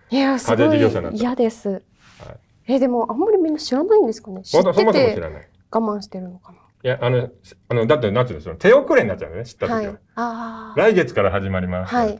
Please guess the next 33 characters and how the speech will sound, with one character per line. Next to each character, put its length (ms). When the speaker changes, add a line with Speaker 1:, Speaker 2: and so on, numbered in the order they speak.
Speaker 2:
そ 120
れ 80
で 80
い 60
き 80
な 100
り 80
な 100
ん 60
か、 80
あ 40
の、 60
請 180
求 120
書 100
出 80
し 60
た 80
ら、 80
「え、 0
お 140
宅 200
課 160
税 120
事 100
業 100
者 120
じ 80
ゃ 20
な 100
い 60
の？」 160
と。 100